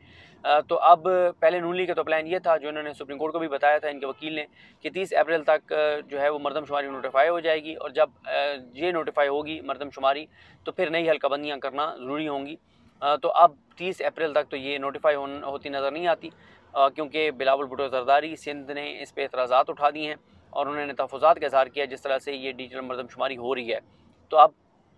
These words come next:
इन्होंने भी कह दिया कि दरख्वास्त तैयार है और बुध को दरख्वास्त जो है वो दायर कर दी जाएगी, और, अ,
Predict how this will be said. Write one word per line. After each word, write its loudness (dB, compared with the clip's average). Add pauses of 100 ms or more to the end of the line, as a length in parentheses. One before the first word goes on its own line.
(720)
इन्होंने 0
भी -2
कह 4
दिया -4
कि -4
दरख्वास्त -2
तैयार 4
है -4 (440)
और 2
बुध -8
को -4
दरख्वास्त 0
जो -4
है 0
वो -6
दायर 0
कर -4
दी -8
जाएगी, -2 (540)
और, 4
अ, -2